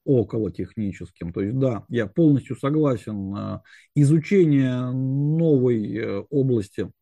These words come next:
профессионального знания, профессиональной специализации через практику, причем практику полезную для самого разработчика и его ближайшего окружения, команды проекта, это действительно, наверное, наилучший путь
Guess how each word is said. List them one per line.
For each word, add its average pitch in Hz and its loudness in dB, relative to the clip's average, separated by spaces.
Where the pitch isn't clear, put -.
профессионального 127 -4
знания, 123 -2
профессиональной 127 -4
специализации 131 -2
через 135 -2
практику, 135 -2
причем 135 -2
практику 131 -4
полезную 127 4
для 117 -6
самого 135 4
разработчика 120 -4
и 107 0
его 117 -2
ближайшего 120 0
окружения, 135 2
команды 117 -4
проекта, 135 -4
это - -4
действительно, 143 2
наверное, 123 -2
наилучший 151 2
путь 202 -8